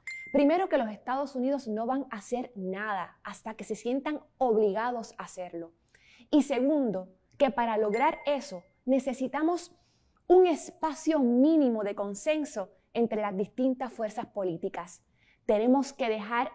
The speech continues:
momentáneamente al lado nuestras diferencias para generar desde Puerto Rico un reclamo solidario, fuerte y claro en Washington.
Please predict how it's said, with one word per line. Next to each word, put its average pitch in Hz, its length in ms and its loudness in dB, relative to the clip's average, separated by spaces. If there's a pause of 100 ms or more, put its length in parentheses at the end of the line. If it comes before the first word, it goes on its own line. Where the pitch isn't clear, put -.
(120)
momentáneamente 247 1600 0
al 202 280 -6
lado 226 280 -2
nuestras 214 640 -6
diferencias 226 840 -4 (420)
para 220 220 2
generar 214 480 2
desde 196 300 -2
Puerto 202 340 0
Rico 226 460 -2 (420)
un 339 280 4
reclamo 254 760 0
solidario, 214 960 0 (120)
fuerte 277 520 0
y 220 100 -4
claro 254 560 -2
en 190 120 -6
Washington. 180 680 -4